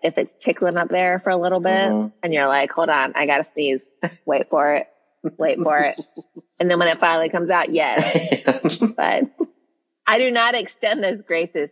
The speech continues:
Speaker 1: to my husband
Speaker 2: <laughs>
Speaker 1: because he sneezes too damn loud.
Speaker 2: Oh, that's funny.
Speaker 1: What else you got?
Speaker 2: Um, my next one is, okay, so, so I'm sick.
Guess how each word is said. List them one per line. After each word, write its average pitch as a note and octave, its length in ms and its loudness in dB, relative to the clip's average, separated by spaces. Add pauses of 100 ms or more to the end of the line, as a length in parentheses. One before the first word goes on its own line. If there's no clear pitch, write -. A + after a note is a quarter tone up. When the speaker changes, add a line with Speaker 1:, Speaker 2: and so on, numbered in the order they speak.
Speaker 1:
to E3 80 -10
my D3 180 0
husband D3 440 2
Speaker 2:
<laughs> - 0 -
Speaker 1:
because D3 280 -2
he D3 80 -2
sneezes C#3+ 340 -4
too C3 100 0
damn B2 200 0
loud. G#2 400 0 (1300)
Speaker 2:
Oh, A#2+ 440 2
that's A2+ 180 -6
funny. A2 280 -12 (1120)
Speaker 1:
What G3 100 2
else F3+ 200 0
you - 60 0
got? G#2 360 0
Speaker 2:
Um, C#3+ 500 0 (280)
my D3 120 -4
next D3 320 -16
one G3+ 320 -10
is, B2 140 -4
okay, A2+ 220 -4
so, B2 840 -2 (1900)
so A2+ 220 -2
I'm A2 120 -4
sick. D3 440 -4